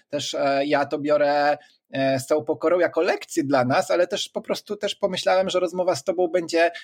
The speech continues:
takimi, e, ciekawymi wskazówkami sprawdzonymi w praktyce, więc proszę państwa, e, jeżeli właśnie jesteście takimi osobami albo znacie takie osoby, które właśnie gdzieś chciałyby działać, ale trochę jeszcze nie wiedzą, jak się za to zabrać, albo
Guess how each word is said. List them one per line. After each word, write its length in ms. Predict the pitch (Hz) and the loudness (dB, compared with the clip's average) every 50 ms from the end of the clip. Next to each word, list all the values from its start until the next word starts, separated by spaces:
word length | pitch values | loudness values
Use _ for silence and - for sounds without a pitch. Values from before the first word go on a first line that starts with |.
| - _ | -18 _
takimi, 520 | - 170 160 - - 175 175 170 175 170 160 - | -4 -4 -4 -4 -8 -10 -6 -4 -4 -4 0 2
e, 180 | 160 160 156 | 2 2 2
ciekawymi 460 | 131 - 160 - 165 156 170 170 185 | 0 -4 -2 0 0 0 0 -2 -4
wskazówkami 760 | 143 - - - 175 156 170 139 - - 170 180 180 185 185 - - - | -6 -6 -4 -4 -2 -2 -2 -4 0 0 0 0 0 -4 -8 -10 -14 -18
sprawdzonymi 800 | _ - - _ - 165 160 160 160 147 160 156 170 185 190 185 | _ -18 -10 _ 0 0 2 2 2 0 2 2 2 0 0 -2
w 80 | - - | -6 -6
praktyce, 600 | _ - 165 - - - 196 175 - - - 104 | _ -2 -2 -2 0 0 0 0 0 -2 -4 -4
więc 280 | 110 117 123 127 - - | -2 -4 -4 -6 -8 -10
proszę 420 | - 139 135 139 127 - 147 139 | -8 -4 -4 -4 -2 -2 -4 -2
państwa, 640 | 131 - 147 147 156 127 - - - 147 139 143 135 - - - - - - _ _ | 0 0 0 0 -2 -4 -6 -4 0 2 2 2 0 -2 -10 -18 -20 -20 -20 _ _
e, 120 | - 139 135 | -2 0 0
jeżeli 500 | 139 143 131 147 143 139 139 143 143 143 - - _ _ | 2 2 2 2 2 2 0 0 -2 -4 -10 -20 _ _
właśnie 360 | - 143 - - - 143 139 143 | -2 -2 -2 0 -2 -2 -2 0
jesteście 380 | 131 - - 170 - - 170 | 0 0 0 -2 0 0 0
takimi 320 | 165 151 131 - 156 147 143 | 0 0 -2 -2 -4 -4 -4
osobami 380 | 131 - 139 143 139 139 135 | -4 -2 0 0 2 2 0
albo 220 | - 123 110 110 104 | 0 -2 -2 -2 -2
znacie 400 | 92 107 113 147 165 - 202 156 | -2 0 0 0 2 0 0 0
takie 280 | - 147 127 - 127 | 0 -2 -2 -2 -4
osoby, 300 | 117 117 - 123 107 120 | -4 -4 -6 -6 -6 -8
które 380 | 117 - - 123 123 123 120 117 - - _ _ - | -10 -10 -4 0 2 2 2 0 -2 -10 _ _ -2
właśnie 520 | 117 120 117 - - 120 120 117 117 117 | -2 -2 -2 -2 -2 0 2 2 0 -2
gdzieś 440 | 113 110 101 131 139 143 139 127 - | -4 -4 0 0 2 2 2 -2 -4
chciałyby 560 | - - - - 143 151 160 156 135 127 135 | -8 -6 0 2 2 4 4 2 2 0 0
działać, 440 | 127 117 123 110 101 98 98 107 - - | 2 2 2 2 2 0 -2 -4 -6 -6
ale 180 | 139 123 120 127 | -2 -2 -2 0
trochę 280 | 117 - 147 - 151 | -2 -4 -4 -2 -4
jeszcze 240 | 147 135 131 - 139 | -4 -4 -4 -4 -4
nie 120 | 131 131 | -2 0
wiedzą, 260 | 117 135 139 135 135 123 | 0 -2 0 0 0 0
jak 200 | 127 135 127 - | 2 0 0 -2
się 120 | - 131 | -6 -8
za 60 | 131 | -8
to 120 | 120 - 123 | -8 -8 -6
zabrać, 560 | 101 104 104 92 - 113 117 156 - - - - - - - - _ | -2 -2 -2 -2 -2 -2 -2 -2 -4 -4 -10 -14 -18 -20 -20 -20 _
albo 600 | - - 127 135 139 127 135 131 131 127 127 123 | 0 2 2 2 2 2 2 4 4 4 4 2